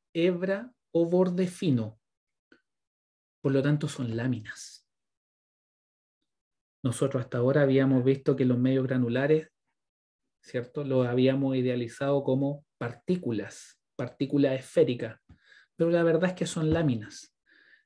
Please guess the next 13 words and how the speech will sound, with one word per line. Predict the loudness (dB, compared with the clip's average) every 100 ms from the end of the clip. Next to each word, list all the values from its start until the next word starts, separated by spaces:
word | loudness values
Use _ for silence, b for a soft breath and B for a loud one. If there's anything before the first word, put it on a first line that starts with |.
| -4
Eso | -2 2
quiere | 6 8
decir | 6 4 0
que | 2
tienen | 2 2 2 0 -4 -12 _ _
un | 0 0 2
largo, | 0 0 -2 -4 -4 -2
un | 0 2
ancho | 2 -2 -2 -6 -4
y | 2
un | 2 4
alto, | 2 0 -4 -12 -12 _ _ _
eventualmente. | -6 -2 -2 -4 -10 -10 -14 -18 -20